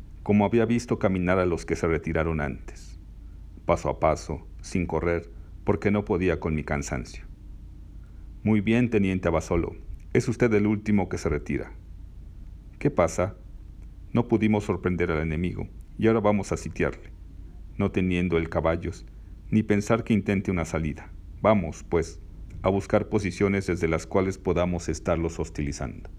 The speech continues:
Y si no lo vencemos en el día, por la noche intentaremos un nuevo asalto, entrando esta vez todos por un mismo lado." "Mi coronel", informó alguien,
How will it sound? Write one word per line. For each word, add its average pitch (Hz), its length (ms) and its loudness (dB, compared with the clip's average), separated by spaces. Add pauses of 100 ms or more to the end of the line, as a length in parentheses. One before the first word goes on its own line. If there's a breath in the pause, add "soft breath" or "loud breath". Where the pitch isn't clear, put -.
(960 loud breath)
Y 113 120 4
si 104 120 2
no 101 140 6
lo 110 140 6
vencemos 87 520 0
en 78 120 2
el 76 120 0
día, 87 300 2 (340)
por 104 140 4
la 101 120 4
noche 110 220 4
intentaremos 95 720 2
un 98 140 2
nuevo 82 200 2
asalto, 92 440 0 (540)
entrando 107 380 6
esta 95 200 2
vez 92 240 2
todos 98 280 6
por 90 140 2
un 90 160 4
mismo 80 280 0
lado." 62 260 0 (1300)
"Mi 82 80 0
coronel", 85 540 2 (240)
informó 80 420 0
alguien, 76 320 -2